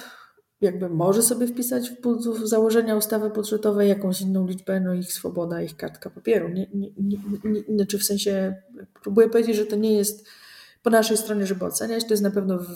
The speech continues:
wyższa oczekiwana inflacja, niż wynikałaby z modeli Narodowego Banku Polskiego. Ale jednocześnie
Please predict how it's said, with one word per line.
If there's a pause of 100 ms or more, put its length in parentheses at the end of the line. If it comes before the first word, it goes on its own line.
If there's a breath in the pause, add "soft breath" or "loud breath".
wyższa
oczekiwana
inflacja,
niż
wynikałaby
z
modeli
Narodowego
Banku
Polskiego. (560 loud breath)
Ale
jednocześnie